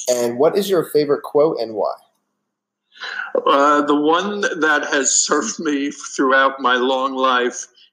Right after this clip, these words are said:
Speaker 2: is an old Yiddish, uh, expression that goes like, "We plan, God laughs." Whenever I've ever tried to figure out what to do with my life or where I was going,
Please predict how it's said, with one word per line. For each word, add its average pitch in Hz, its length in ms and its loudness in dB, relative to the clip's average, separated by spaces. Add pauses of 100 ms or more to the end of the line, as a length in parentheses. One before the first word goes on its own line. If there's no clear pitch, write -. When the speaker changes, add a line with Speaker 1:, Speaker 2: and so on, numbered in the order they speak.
Speaker 2:
is 113 140 -4
an 120 100 -4
old 139 480 -2
Yiddish, 135 640 -4 (300)
uh, 117 320 0
expression 131 880 -2 (720)
that 127 240 -2
goes 127 320 -2
like, 123 380 -2 (100)
"We 143 300 -4
plan, 131 680 0 (300)
God 120 400 2
laughs." - 960 -8 (600)
Whenever 135 440 0
I've 135 160 0
ever 135 240 -2
tried 127 380 -4
to 117 80 -8
figure 120 420 -2
out 117 320 0
what 123 180 -2 (180)
to 123 80 -10
do 123 180 -2
with - 160 -6
my 127 140 -2
life 127 380 -2
or 113 60 -2
where 120 240 0
I 120 60 0
was 117 240 -4
going, 131 480 -2